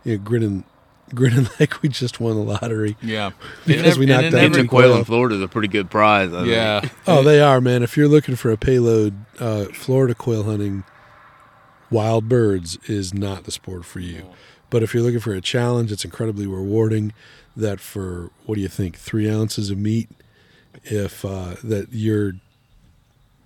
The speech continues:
Speaker 1: you're gonna cover a lot of ground, man. But when you knock 'em down, it is,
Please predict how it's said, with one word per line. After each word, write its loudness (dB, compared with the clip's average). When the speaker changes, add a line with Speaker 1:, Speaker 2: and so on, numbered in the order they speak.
Speaker 1:
you're -2
gonna 2
cover 0
a 2
lot 2
of -4
ground, 0
man. -4
But -6
when -8
you -2
knock -2
'em -4
down, 0
it -4
is, -4